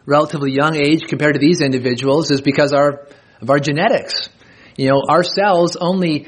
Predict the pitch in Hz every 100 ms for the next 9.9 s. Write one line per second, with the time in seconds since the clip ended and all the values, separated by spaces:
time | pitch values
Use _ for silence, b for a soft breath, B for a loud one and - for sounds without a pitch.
0 | B - 139 151 175 151 170 170 156 196
1 | - 139 180 160 156 160 156 139 160 180
2 | 165 143 160 151 151 - 190 185 151 135
3 | 151 147 156 143 147 151 143 160 147 139
4 | 147 139 135 143 139 139 151 165 151 127
5 | 131 135 131 127 120 B B - 127 120
6 | 120 147 180 - - - B B B B
7 | 156 156 151 147 170 175 175 160 151 165
8 | 185 151 185 214 156 B - - 202 220
9 | 165 147 180 254 - 139 147 185 -